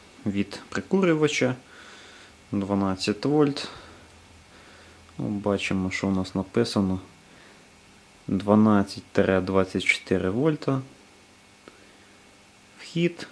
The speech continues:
та вихід п'ять вольт, один ампер. Із вже ось таким міні U S B виходом. Тобто в старому у нас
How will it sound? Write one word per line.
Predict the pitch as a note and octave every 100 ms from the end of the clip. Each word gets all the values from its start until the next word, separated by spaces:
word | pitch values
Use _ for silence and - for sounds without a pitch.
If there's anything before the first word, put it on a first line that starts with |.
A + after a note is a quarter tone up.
| - - - -
та | - F2+ F2 F2+ F#2
вихід | G2 C#3+ D3 - C3 - -
п'ять | G2 F#2+ -
вольт, | A#2+ C3+ B2+ - - -
один | F#2+ F#2+ A2 A2 G#2+ -
ампер. | F#2+ F#2+ F#2 F#2 F#2 - - - - - - - - - - - - _ - - - -
Із | A#2+ C#3 - - - - - - - - - - - - - - - - - - - -
вже | - F#2+ G2 G#2
ось | G2+ -
таким | - - - A#2 A#2+ A#2 A2+ - - -
міні | G#2 G#2+ G#2+ G2+ G2 F#2+
U | F#2
S | F#2
B | G2 G#2 G#2 - - - - - - - - -
виходом. | F#2 G2+ F#2+ F#2+ F2 F#2 G2
Тобто | - -
в | -
старому | - G2 A2+ A2 G#2
у |
нас | G2 F#2+ -